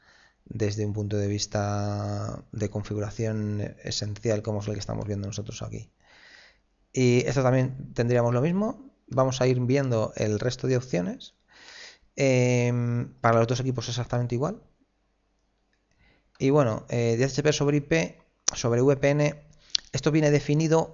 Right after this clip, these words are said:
justamente con la, con el apartado que veíamos antes. Antes en la máquina, eh, nos decía que las I Ps de un lado de la lan podían ser, eh, podían estar generándose gracias a un D H C P que estuviera en el lado remoto, o sea, en, en el otro lado del túnel,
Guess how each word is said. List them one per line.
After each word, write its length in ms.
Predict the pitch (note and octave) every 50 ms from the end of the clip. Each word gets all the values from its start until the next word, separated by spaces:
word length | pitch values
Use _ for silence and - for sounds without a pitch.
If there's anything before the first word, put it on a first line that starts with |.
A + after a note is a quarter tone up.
| - -
justamente 540 | - - - C#3+ - - D3+ D3+ D3 D3 D#3+
con 140 | C#3+ C#3 B2+
la, 140 | A#2+ A#2 -
con 180 | - A#2+ A#2
el 40 | A#2
apartado 340 | A2 G#2+ A2+ A2 - A#2+ C3
que 80 | C3+ B2+
veíamos 360 | A#2 A2 A2 G#2+ G#2 G2+ D3+
antes. 320 | D#3+ D3 C3+ B2 A#2+ -
Antes 380 | - B2 A#2 A#2+ C3 B2+ C3 C3 - - - - - _ -
en 200 | - A#2 A2+ A2
la 120 | A2 A2+
máquina, 600 | B2 C3+ C3 - C3 A#2 A2+ A2 A#2+ A#2+ - - -
eh, 280 | A#2 G#2+ G#2+ G#2 G#2 G#2+
nos 160 | A2 A2 G#2+
decía 600 | A2+ G#2+ - - C#3 C3+ C3 A#2 A2+ A2 A#2 -
que 460 | - A#2 A2+ A2 A2 A2 G#2+ G#2 G#2+ - - - - _ - -
las 360 | A#2+ A2 G#2 G#2 - - - -
I 160 | D3 C3+ B2+
Ps 580 | C3 C3 D3+ D3 B2+ A2+ A2+ G#2+ - - - - -
de 180 | A#2 G#2+ G#2+
un 180 | A2 B2 B2 A#2+
lado 220 | C3 C3 B2 A#2+
de 80 | A#2 A#2
la 140 | A2+ A2 A#2
lan 420 | C#3 D3+ C#3 B2+ B2+ C3 C3 - - _
podían 380 | G#2+ G#2+ G#2+ A#2 A#2+ A#2+ A#2
ser, 460 | A#2+ - - C3+ C3 A#2 A#2 C3 - -
eh, 240 | - G#2 G#2 G#2+ G#2
podían 280 | G2+ G#2+ G#2 A2+ A#2+ A#2
estar 240 | A#2 - B2+ A#2+
generándose 800 | - - A#2+ A#2 A#2 B2 B2+ B2 A#2 G#2+ - - A#2+ B2 C3 C3+ - _ _ _ - - - _ _ _ _ -
gracias 500 | A#2 A2+ A#2+ B2 B2 - A#2+ G#2+ - A2
a 60 | G#2+
un 160 | A2+ A2+ A2
D 80 | A2+ A2+
H 200 | A#2 - - -
C 120 | A#2 A2+
P 220 | - C#3 C3+ C3+
que 80 | - A2
estuviera 260 | - - A2+ A2 G#2+
en 100 | G#2+ G#2
el 60 | G#2
lado 200 | G#2+ A2 G#2+ G#2+
remoto, 420 | G#2+ G#2+ G#2 A#2 C#3 C#3+ - E3+ F3
o 100 | E3+ -
sea, 420 | - - B2 A#2 A#2 - A#1+ - -
en, 360 | - A2+ A#2+ - A#2 A#2+ -
en 120 | - - G#2
el 100 | G#2 A2
otro 180 | G#2 - A2+
lado 100 | A2 A2+
del 140 | A#2 A#2 A#2
túnel, 340 | A#2 D3 D3 D#3 E3 D3+